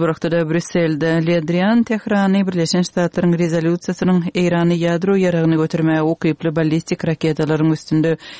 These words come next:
эшләмәктән сакланмага чыгарган бөлекләрне хөрмәт куймаслыкта айыплады. Şu ayın başında Birleşen Ştatların prezidenti Donald Trump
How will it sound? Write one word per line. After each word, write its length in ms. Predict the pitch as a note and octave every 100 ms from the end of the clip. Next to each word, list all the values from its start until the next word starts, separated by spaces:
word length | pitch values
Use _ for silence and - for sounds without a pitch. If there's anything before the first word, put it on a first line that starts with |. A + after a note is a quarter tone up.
| -
эшләмәктән 640 | G3+ G3+ F#3+ E3+ E3 F3 -
сакланмага 640 | F3 - E3 D#3+ D3+ D#3
чыгарган 560 | - F3+ D#3 D3+ E3+ F#3+
бөлекләрне 680 | E3+ D#3+ D3+ D3+ D3 D#3+ D#3 - - -
хөрмәт 400 | - F#3+ E3 E3
куймаслыкта 720 | - F3+ D#3+ D#3+ D3 - D#3+
айыплады. 460 | D3+ - D#3 D#3+ D3+ _ _ _ -
Şu 140 | -
ayın 200 | E3 D#3+
başında 340 | D#3 D#3 E3 D#3+
Birleşen 340 | D3+ D#3 D#3+
Ştatların 500 | D3+ D#3 D3+ D3+ D3+
prezidenti 640 | D3+ D3+ D3+ D3+ D3 D#3+
Donald 280 | D#3 D3+ D#3
Trump 380 | D3+ G#3 G#3